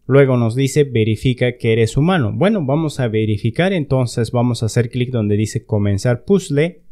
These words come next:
Luego nos dice acá, utiliza las flechas para girar el objeto para que mire en la dirección de la mano.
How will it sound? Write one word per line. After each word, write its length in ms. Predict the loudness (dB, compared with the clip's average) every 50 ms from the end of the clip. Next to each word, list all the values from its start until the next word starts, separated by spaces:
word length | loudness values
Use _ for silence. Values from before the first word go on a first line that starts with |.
| -10 0 4
Luego 240 | 6 6 6 6
nos 160 | 2 2 0 2
dice 220 | 0 0 2 0
acá, 380 | 0 0 0 -2 -2 -4 _ 0
utiliza 640 | 2 2 2 4 2 2 4 4 2 2 2 0 0
las 240 | 0 -2 -2 -4 -4
flechas 480 | -2 0 0 0 0 0 0 0 -2
para 280 | -2 -2 -2 0 0 -2
girar 520 | -2 0 0 2 4 4 2 2 -2 -4 -2
el 200 | 0 2 2 2
objeto 640 | 2 0 -2 2 4 4 4 4 2 -4 -4 -4 -4
para 320 | -2 0 0 0 0 -2
que 140 | -2 -2 -2
mire 520 | 0 0 0 2 0 0 -2 -4 -4 -4
en 80 | -2 -2
la 120 | 0 0
dirección 580 | 0 0 0 0 0 -2 -2 -2 0 0 2 2
de 80 | 2 0
la 160 | 0 0 0
mano. 440 | 2 2 2 2 2 0 -2 -4